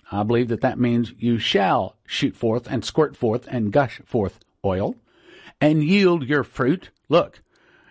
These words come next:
apples and oranges, they don't shoot forth. <laughs> I mean, maybe an orange will squirt a little bit, but not in terms of making the whole world fear and tremble, you see. That's good oil. What are you talking about? "And yield your fruit,"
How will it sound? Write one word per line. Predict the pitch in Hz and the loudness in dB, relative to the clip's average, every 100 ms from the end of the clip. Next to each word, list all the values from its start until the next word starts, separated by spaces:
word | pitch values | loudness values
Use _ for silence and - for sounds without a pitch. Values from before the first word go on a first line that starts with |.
| _ | _
apples | 143 151 165 151 147 | -4 -4 -2 -2 -2
and | 127 | -4
oranges, | 123 156 160 131 160 160 - _ _ _ _ _ - - | 0 2 2 0 -2 -4 -8 _ _ _ _ _ -20 -4
they | 165 | 0
don't | 196 190 | 0 -2
shoot | - 202 165 | -2 -2 -2
forth. | - 185 107 - - - - - - - - - | 2 4 2 -4 -14 -8 -6 -6 -10 -20 -12 -8
<laughs> | |
I | 151 117 | -4 -2
mean, | 123 110 | -2 0
maybe | 156 147 | 0 2
an | 117 | 2
orange | 135 139 113 | 2 2 0
will | 123 117 | -2 -2
squirt | - 208 208 | 2 4 4
a | 143 | 2
little | 127 | 2
bit, | 123 139 117 | 0 0 -2
but | 135 - - - | -6 -8 -20 -2
not | 156 190 | 0 0
in | 196 | -4
terms | - 175 170 170 165 - | -6 -2 0 0 -2 -4
of | 151 147 | -2 0
making | 156 151 160 | 0 0 0
the | 147 120 | 0 2
whole | 156 143 | 2 2
world | 151 151 139 | 0 0 0
fear | 151 143 | -2 -2
and | 143 | 0
tremble, | 220 185 135 | 0 0 0
you | 110 | 0
see. | - 110 - _ - | -2 -2 -6 _ -4
That's | 208 - | -4 4
good | 392 | 4
oil. | 220 104 - _ _ _ - | 4 0 -8 _ _ _ -6
What | 226 | -4
are | |
you | 170 | -2
talking | 214 190 | 0 0
about? | 123 98 - _ - - - | 0 -2 -8 _ -20 -20 -4
"And | 143 147 | -2 2
yield | 156 214 226 202 | 2 2 2 0
your | 185 185 | 0 0
fruit," | - 190 - | 2 2 0